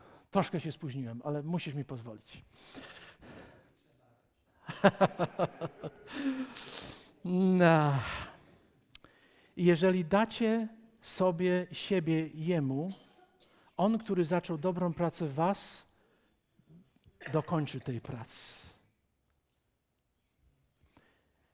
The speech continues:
I teraz pisze coś ciekawego Ellen White.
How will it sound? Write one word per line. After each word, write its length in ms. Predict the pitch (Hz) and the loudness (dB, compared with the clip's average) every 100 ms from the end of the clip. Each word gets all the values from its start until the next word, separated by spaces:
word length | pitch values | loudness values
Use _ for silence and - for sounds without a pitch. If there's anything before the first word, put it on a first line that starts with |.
| - | -8
I 100 | 156 | 0
teraz 640 | 214 208 - - - - - _ | 4 4 4 -2 -6 -12 -18 _
pisze 240 | - 165 165 | -10 -8 -8
coś 140 | - | -10
ciekawego 520 | - 180 139 131 120 | -10 -8 -6 -6 -6
Ellen 220 | 123 117 110 | -8 -8 -10
White. 280 | 107 123 | -12 -16